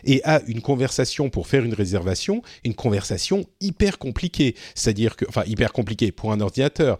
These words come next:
Il dit, Je voudrais réserver pour une coiffure, euh, pour une femme. Euh, est-ce que vous avez de la disponibilité à, euh, une heure ? Non, désolé, on n'a pas de disponibilité à une heure. Ok, est-ce que vous avez quelque chose, euh, plutôt entre dix et douze ? Euh, oui, oui, on a, enfin,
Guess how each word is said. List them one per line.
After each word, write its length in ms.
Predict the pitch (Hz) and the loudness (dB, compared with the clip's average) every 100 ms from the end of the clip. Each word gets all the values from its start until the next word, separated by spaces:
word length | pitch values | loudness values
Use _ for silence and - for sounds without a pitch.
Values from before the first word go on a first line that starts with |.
| - - | -4 -14
Il 160 | - 120 | -6 -4
dit, 340 | 107 139 139 92 | -2 -2 -2 0
Je 100 | 113 | 0
voudrais 320 | 113 113 120 | 2 2 2
réserver 400 | 113 104 101 113 | 2 2 2 0
pour 180 | 104 95 | 0 -2
une 100 | 90 | -2
coiffure, 500 | 98 90 - 151 151 | -4 -4 0 2 4
euh, 140 | 101 | 2
pour 260 | 92 101 92 | 0 -2 -2
une 100 | 92 | -2
femme. 420 | - 170 202 185 - - - | 2 4 4 0 -6 -16 -4
Euh, 200 | 117 107 | 2 2
est-ce 180 | 113 127 | 2 0
que 80 | 151 | 2
vous 140 | 120 | 2
avez 160 | 117 120 | 4 4
de 40 | |
la 60 | 113 | 0
disponibilité 1000 | 104 104 117 104 101 101 - 117 107 104 | -2 -2 0 0 0 -2 2 2 4 2
à, 420 | 110 104 95 90 95 | 0 2 2 0 -2
euh, 140 | 95 92 | -4 -2
une 220 | 117 135 | 0 2
heure ? 360 | 175 196 151 95 | 2 2 0 -4
Non, 320 | 110 127 170 | -2 2 2
désolé, 340 | 135 123 123 123 | 2 2 2 2
on 60 | |
n'a 140 | 107 95 | 0 0
pas 100 | 110 | -2
de 60 | |
disponibilité 640 | 101 - 101 101 98 95 107 | -2 -4 -2 -2 -2 0 0
à 40 | |
une 200 | 98 117 | 0 0
heure. 240 | 175 160 | 2 2
Ok, 180 | 127 - | 0 0
est-ce 160 | 170 156 | 0 0
que 100 | 117 | -2
vous 140 | 101 | 0
avez 140 | 110 110 | 0 0
quelque 320 | 110 - 113 | -2 -2 -2
chose, 420 | - 127 123 101 | 0 2 2 2
euh, 140 | 101 98 - - | 2 0 -6 -14
plutôt 340 | - 117 139 | -8 0 2
entre 240 | 123 110 117 | 2 2 0
dix 280 | 110 123 131 | 0 0 0
et 80 | |
douze ? 420 | 117 160 208 202 120 - - - | 0 0 0 0 -4 -10 -6 2
Euh, 140 | 117 | 4
oui, 220 | 123 220 | 4 2
oui, 220 | 220 156 | 0 2
on 100 | 175 | 0
a, 140 | 127 110 | 0 0
enfin, 280 | 120 135 | 0 0